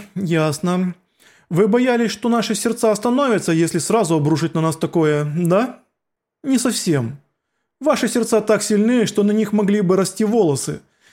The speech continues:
Я просто боялся, что если начну с такого, вы бы просто не поверили". Ивон кивнул, неспособный возразить. "И правда, мы усомнились бы в таких новостях,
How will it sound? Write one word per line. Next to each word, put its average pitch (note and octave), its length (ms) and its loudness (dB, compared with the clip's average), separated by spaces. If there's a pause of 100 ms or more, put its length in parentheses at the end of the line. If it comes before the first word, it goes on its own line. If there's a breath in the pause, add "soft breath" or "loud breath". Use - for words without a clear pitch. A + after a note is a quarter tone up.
(140 soft breath)
Я C4 100 0
просто C#4+ 260 0
боялся, C4 440 2
что - 140 -4
если A3 200 0
начну G#3+ 260 0
с G3+ 60 -8
такого, G#3+ 680 -2 (540)
вы D4 180 0
бы A#3 120 2
просто G#3+ 280 2
не F#3+ 100 2
поверили". D3+ 760 0 (720)
Ивон D#3+ 320 2
кивнул, G#3 640 0 (540)
неспособный G3+ 640 0
возразить. D3+ 680 0 (580)
"И F#3+ 80 0
правда, F3 460 0
мы B3+ 180 0
усомнились C4 520 0
бы D#3+ 100 2
в D#3 80 -4
таких D#3 300 -4
новостях, E3 680 -2